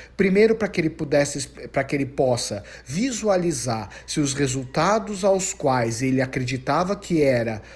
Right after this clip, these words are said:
o caminho daquele papel realmente acabaram se concretizando, pra que ele possa colocar mais um pouco. E segundo,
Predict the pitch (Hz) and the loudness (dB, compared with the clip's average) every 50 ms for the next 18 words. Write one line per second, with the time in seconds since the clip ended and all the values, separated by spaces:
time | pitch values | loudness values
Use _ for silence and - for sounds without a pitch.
0 | - - 131 127 127 - 135 127 127 139 160 220 240 233 175 165 - - 156 143 | -10 -8 -6 -4 0 0 2 2 2 2 2 2 2 2 2 0 0 0 0 -2
1 | 143 - - 131 127 - - 120 110 107 104 - - - - - - - 170 190 | 0 0 -2 -2 -2 0 -2 -2 0 -2 -4 -6 -10 -18 -12 -4 2 6 8 8
2 | 208 196 180 151 135 131 120 113 - 127 123 - 131 123 117 113 123 135 160 196 | 8 8 6 4 2 2 0 0 -2 -6 -4 -2 -2 -2 -2 0 2 2 4 4
3 | 220 220 - - 185 - 156 139 127 - 131 120 - - 131 110 117 113 110 113 | 2 2 -2 -4 -6 -6 -6 -6 -4 -4 -6 -4 -4 -4 -4 -4 -2 -2 -2 -4
4 | 123 185 214 - - - - - - 151 143 - 143 135 131 131 135 131 123 127 | -4 -4 -6 -8 -10 -14 -8 -2 0 2 2 4 2 2 2 2 0 0 0 -2
5 | 123 - 131 127 123 - 123 117 123 120 113 120 123 113 - - 139 147 165 - | -4 -2 -2 -2 -2 -2 -2 -2 0 -2 -2 -2 -4 -4 0 4 6 6 6 4
6 | - 208 202 - - - - 170 170 - - 214 185 160 160 147 135 123 113 113 | 0 -4 -6 -6 -10 -8 -4 -2 0 2 2 2 2 2 0 0 0 0 -2 -4